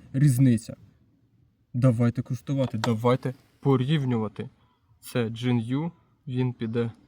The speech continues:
в такий чайничок. А це, забув назву, самий дорогий чай нашого магазину піде в цей чайничок. До речі, цього чаю, зараз ось він тут, а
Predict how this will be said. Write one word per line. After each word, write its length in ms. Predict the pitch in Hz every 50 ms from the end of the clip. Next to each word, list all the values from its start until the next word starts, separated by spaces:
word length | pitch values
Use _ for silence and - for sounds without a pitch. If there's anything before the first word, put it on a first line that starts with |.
| _ _ _
в 40 | -
такий 300 | 117 - - 120 123 123
чайничок. 600 | - 175 175 175 170 175 170 - - 175 - - - _ - - - _ _ _ _ _ - - - _ _ _ _ _ - - - - - - - _ -
А 140 | - 117 113
це, 380 | - - - 131 135 143 156 156 _ _ _ _ - _ _ _ _ _ _ -
забув 480 | 123 127 123 143 135 - 143 139 131
назву, 380 | 147 143 143 139 139 135 131 135 _ _ _ _ _ _ _ _ _
самий 320 | - - 123 120 113 110
дорогий 280 | 117 117 117 117 117 110
чай 180 | - - 117
нашого 280 | 117 113 113 - - 117
магазину 340 | 117 117 117 123 120 117 113
піде 260 | - 117 113 113 - - _ _ _ _ _ _ _ _
в 180 | _ - -
цей 280 | - - 127 120 113 110
чайничок. 640 | - - - 120 123 127 131 123 117 - - 175 - _ _ _ _ _ _ _ _ -
До 240 | 120 117 113 139 123
речі, 460 | 110 113 110 117 - - - 165 170 - _ _ _ _ _ _ _ _ _ _
цього 400 | - - - 160 139 107 123 113
чаю, 440 | - - - 120 123 156 165 143 120 - _ _ - _ _ - - -
зараз 420 | 127 123 117 117 113 - - - - - - - - - -
ось 180 | 120 - -
він 200 | 123 123 120 120 113 -
тут, 160 | 180 208 214 - - - - _ _ _ _ _ _ _ _ _ _ - - - - - _ _ _ -
а 80 | 117